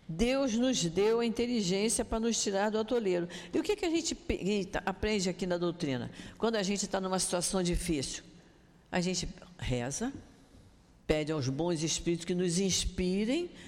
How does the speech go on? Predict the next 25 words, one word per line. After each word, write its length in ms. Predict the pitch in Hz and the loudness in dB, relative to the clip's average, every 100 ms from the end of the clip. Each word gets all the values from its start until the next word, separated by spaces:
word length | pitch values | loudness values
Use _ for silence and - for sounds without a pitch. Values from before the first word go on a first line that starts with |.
| - | -6
que 100 | - | -2
nos 240 | 196 196 202 | 2 2 2
ajudem 720 | 208 147 175 196 208 233 277 - - - | 2 2 2 0 2 0 -2 -8 -16 -6
para 220 | 190 196 | 0 0
que 140 | 196 226 | 0 -2
eu 60 | 208 | -2
tome 500 | - 180 185 220 233 | -2 0 0 0 0
a 220 | 190 185 | 0 0
atitude 640 | 190 208 - 175 175 202 - - - | -2 -4 -2 0 2 0 -2 -6 -12
correta. 460 | 262 262 175 - - - - - - - | -8 -2 -2 -4 -12 -16 -20 -20 -20 -6
Essa 200 | 147 170 | -2 0
semana 460 | 156 170 180 190 185 | 0 0 0 0 2
mesmo 220 | 196 240 | 2 0
nós 260 | 202 180 | 0 0
passamos 360 | - 170 175 156 | 0 0 0 -2
por 80 | 156 | -2
uma 40 | |
situação, 480 | 147 160 151 185 220 - - - | -2 -2 0 0 -2 -6 -16 -10
nós 240 | - 180 - | 0 0 2
tínhamos 220 | 185 160 | 0 -2
que 100 | 165 | -4
pagar 560 | 170 156 143 143 123 - | -2 -2 0 -2 -2 -4
multa 640 | 160 165 233 240 - 135 123 | 0 2 2 0 -2 -2 -2
de 140 | 147 147 | -4 -4
trânsito, 640 | - 190 254 165 - 120 | 0 0 0 -2 -4 -8